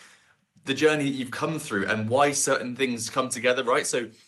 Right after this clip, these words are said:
you know, later we'll talk about self-confidence and, and where that's come from and what the work you're doing there, but also the art side of it and the interest in psychology. Um,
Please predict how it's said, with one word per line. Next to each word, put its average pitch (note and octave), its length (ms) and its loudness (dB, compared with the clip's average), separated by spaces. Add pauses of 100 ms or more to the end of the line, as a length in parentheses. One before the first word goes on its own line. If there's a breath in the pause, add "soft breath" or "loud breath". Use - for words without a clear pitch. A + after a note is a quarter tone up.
(200 loud breath)
you B2 60 -8
know, A2+ 100 2
later C3 280 0
we'll A2 100 0
talk A2 140 0
about G#2 240 0
self-confidence A2 760 -2
and, G2+ 160 -6
and G#2 140 -4
where G#2+ 140 0
that's A2 180 0
come A2 180 -6
from G#2+ 140 -6
and G2+ 80 -4
what A2 140 -4
the G2+ 80 -6
work A2 220 0
you're A2 80 -2
doing G#2 240 -2
there, A2 180 0
but - 80 -6
also C#3 260 0 (460 soft breath)
the - 200 0
art E3 320 0
side G#2+ 300 0
of F#2 100 -8
it G2 140 -4
and G#2 160 -8
the G#2+ 160 0 (140)
interest C3+ 480 -4
in A2+ 100 -6
psychology. G#2 720 -2 (540 soft breath)
Um, B2 520 2